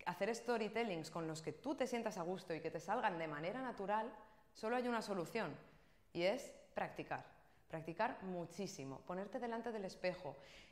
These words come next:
y ver lo que dice tu lenguaje corporal cuando haces el storytelling, y ver cómo es tu tono de voz, escucharlo, ver tu expresión facial,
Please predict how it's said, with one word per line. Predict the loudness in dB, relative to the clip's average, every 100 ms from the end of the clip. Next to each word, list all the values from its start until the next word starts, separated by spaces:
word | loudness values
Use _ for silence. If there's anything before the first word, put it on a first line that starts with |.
| -2
y | 4
ver | 6 6 2
lo | 0 2
que | 2
dice | 0 -2
tu | -2
lenguaje | 0 -2 -2 -2
corporal | -2 0 2 4 4
cuando | 0 0
haces | -2 -2
el | -4
storytelling, | -2 -2 0 -2 -4 -4 -6
y | -6 0
ver | 0 0 -6
cómo | -2 0 4 2
es | 2 -4
tu | -2
tono | 0 2
de | 4
voz, | 4 2
escucharlo, | -4 -6 -8 2 2 4 0 -2 -10 -14 -14 -16 -4
ver | 2 4
tu | 2
expresión | -2 -2 -2 0
facial, | -2 2 6 8 8 6